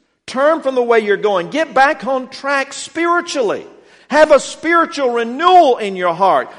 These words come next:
a revival in your soul. Friend, every born-again believer at some point in his or her life will need that type of experience.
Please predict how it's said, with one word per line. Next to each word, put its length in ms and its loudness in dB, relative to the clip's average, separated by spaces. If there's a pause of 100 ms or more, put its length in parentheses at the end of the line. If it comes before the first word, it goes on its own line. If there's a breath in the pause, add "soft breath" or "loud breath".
a 120 6
revival 1000 4 (300)
in 180 0
your 180 0
soul. 800 -4 (1080)
Friend, 240 -4
every 520 0
born-again 1160 -4
believer 480 -4 (1300)
at 220 -2
some 420 -2
point 380 -2
in 100 -10
his 260 -2
or 60 -8
her 160 -2
life 460 -2 (280)
will 180 -2
need 480 -4
that 260 -2
type 300 -6
of 120 -20
experience. 760 -16